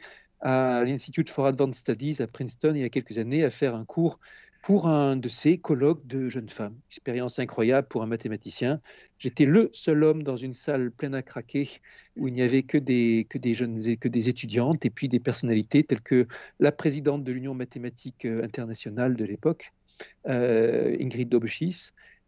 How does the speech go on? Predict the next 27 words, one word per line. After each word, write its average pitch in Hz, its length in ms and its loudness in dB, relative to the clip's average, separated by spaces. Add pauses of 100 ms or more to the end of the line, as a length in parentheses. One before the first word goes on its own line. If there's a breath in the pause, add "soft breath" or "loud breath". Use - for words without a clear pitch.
Et, 165 260 8
euh, 147 680 4
le, 143 340 -4
visiblement, 160 1040 0
il 151 140 -4
y 160 40 6
avait 143 260 4
une 131 120 -2
très - 160 -2
bonne 151 160 -2
ambiance, 156 480 0
le 139 80 -2
courant 170 320 0
marchait 170 420 -2
bien, 160 260 0
et 202 60 0
bref, 151 340 -4
il 143 40 -6
y - 20 -4
avait 127 160 0
une, 117 260 -4
euh, 107 320 -2
opération 170 760 0
qui, 147 160 -10
globalement, 160 560 2
une 147 140 -6
école 165 400 2